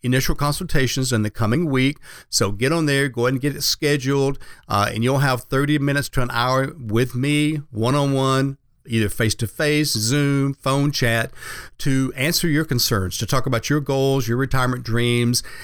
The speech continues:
and how can you get there. And so masterplanretire dot com. In case you need it, phone number seven seven oh, nine eight oh, nine two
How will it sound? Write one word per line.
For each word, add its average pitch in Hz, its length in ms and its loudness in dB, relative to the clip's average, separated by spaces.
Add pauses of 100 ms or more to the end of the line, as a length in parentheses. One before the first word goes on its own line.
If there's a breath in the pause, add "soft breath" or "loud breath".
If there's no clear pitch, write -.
(160 loud breath)
and 110 220 0
how 131 200 0
can 131 220 -2
you 117 120 2
get 104 260 -2
there. 113 280 0 (140)
And 107 200 2
so 107 300 2
masterplanretire 123 1040 0
dot 113 200 0
com. 117 380 2 (360 loud breath)
In 147 180 2
case 185 480 0
you 147 100 0
need 151 240 2
it, - 160 -6 (340)
phone 127 200 2
number 135 180 2
seven 123 340 2
seven 131 300 2
oh, 139 320 0 (320)
nine 117 500 0
eight 131 280 0
oh, 131 400 0
nine 110 400 0
two 117 420 2